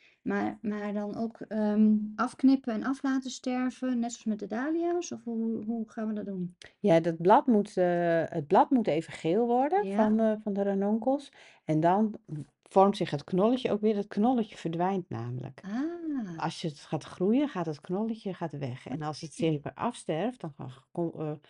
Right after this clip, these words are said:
Speaker 2: komt het knolletje weer terug.
Speaker 1: Oké.
Speaker 2: Dus het blad moet even afsterven en dan kan je ze eruit halen en dan bewaar je ze net zoals de dahlia inderdaad.
Speaker 1: Oké.
Speaker 2: Ja.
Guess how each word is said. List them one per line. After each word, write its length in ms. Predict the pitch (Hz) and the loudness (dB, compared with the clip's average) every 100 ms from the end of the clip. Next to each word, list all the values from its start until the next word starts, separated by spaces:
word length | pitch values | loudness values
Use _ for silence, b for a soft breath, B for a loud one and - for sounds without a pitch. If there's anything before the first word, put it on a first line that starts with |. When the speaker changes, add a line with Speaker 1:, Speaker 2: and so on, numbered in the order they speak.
| b | b
Speaker 2:
komt 240 | - 196 190 | -6 -4 -4
het 140 | 170 | -6
knolletje 480 | - 196 185 175 147 | -4 -2 -2 -4 -6
weer 100 | 147 | -8
terug. 460 | 147 165 135 131 - | -4 -4 -4 -8 -12
Speaker 1:
Oké. 520 | 330 - 175 160 160 _ _ _ _ | -12 -10 -10 -10 -12 _ _ _ _
Speaker 2:
Dus 180 | - 170 | 0 2
het 140 | 170 | 2
blad 240 | 160 208 269 | 6 8 8
moet 160 | 247 | 4
even 300 | 208 170 160 | 4 0 -2
afsterven 920 | - 240 - - 220 240 233 269 311 330 | -2 -2 -2 0 2 2 0 -2 -2 -4
en 140 | - 143 | -4 0
dan 180 | 165 208 | 0 -2
kan 220 | 208 190 | -2 -4
je 60 | |
ze 140 | 180 151 | -4 -4
eruit 360 | 147 - 135 | -4 -2 -6
halen 360 | 139 135 147 151 | -4 -4 -4 -2
en 140 | 156 | -2
dan 160 | 151 147 | 0 0
bewaar 400 | 143 147 147 147 | 0 2 2 2
je 100 | 143 | 0
ze 120 | 139 | 0
net 200 | 139 165 | -2 -4
zoals 300 | - 170 151 | -4 -4 -4
de 120 | 156 | -6
dahlia 520 | 143 123 123 120 120 - | -4 -4 -4 -8 -10 -10
inderdaad. 540 | 127 127 127 - _ | -8 -8 -10 -20 _
Speaker 1:
Oké. 540 | 302 370 - 156 214 320 | -8 -8 -8 -6 -6 -6
Speaker 2:
Ja. 180 | 208 | -8